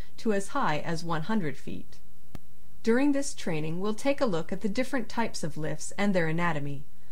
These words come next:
We'll also show you why it's important to conduct a thorough pre-shift inspection each day before putting a lift into service.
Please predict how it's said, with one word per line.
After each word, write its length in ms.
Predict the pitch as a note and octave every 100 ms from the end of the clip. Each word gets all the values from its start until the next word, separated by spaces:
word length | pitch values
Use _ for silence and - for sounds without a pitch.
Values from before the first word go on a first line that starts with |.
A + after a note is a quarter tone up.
| - -
We'll 140 | A3+ A3+
also 360 | A#3+ D4 C#4
show 280 | G3 - D#3
you 180 | D#3 F3+
why 220 | G3+ G#3
it's 240 | C4+ C4+ A3
important 560 | F#3+ - G#3 E3+ -
to 100 | F#3+
conduct 460 | F#3+ F#3+ G3+ F#3+ -
a 80 | F3+
thorough 420 | - C4 C4+ B3
pre-shift 560 | - B3 A#3+ - G#3+
inspection 720 | F#3 F#3 - A3+ - - D3+ -
each 320 | A3+ C4 -
day 260 | - A3 D#3
before 340 | E3 E3 F#3
putting 300 | E3+ - G#3
a 60 | E3
lift 340 | F#3 F3+ -
into 300 | - F3+ -
service. 640 | D3+ - E3+ C#3 C#3 -